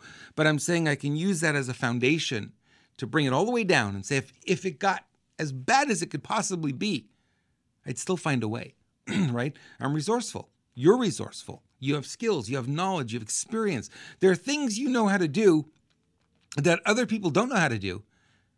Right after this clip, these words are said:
And what they need to do is they need to pay you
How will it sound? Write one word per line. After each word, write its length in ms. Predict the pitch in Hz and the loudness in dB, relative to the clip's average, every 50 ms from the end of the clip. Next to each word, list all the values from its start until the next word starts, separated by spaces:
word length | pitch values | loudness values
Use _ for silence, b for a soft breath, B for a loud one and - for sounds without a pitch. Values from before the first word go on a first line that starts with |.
| _ _ _ _ _ - | _ _ _ _ _ -2
And 460 | 185 175 180 180 175 175 175 165 151 - | 0 2 2 2 2 2 2 0 0 0
what 180 | 175 170 165 - | 0 0 2 4
they 160 | 196 233 277 | 4 4 4
need 260 | 285 247 175 135 107 | 4 2 0 0 -2
to 60 | 120 117 | -4 -4
do 200 | 110 131 127 123 | -2 0 0 0
is 100 | 120 104 | 0 0
they 140 | 147 139 | 0 -2
need 160 | 143 147 143 127 | -2 -2 -4 -6
to 80 | 117 | -10
pay 180 | - - - 208 | -8 -4 -2 -2
you 340 | 233 202 151 117 120 120 | 0 2 2 2 0 0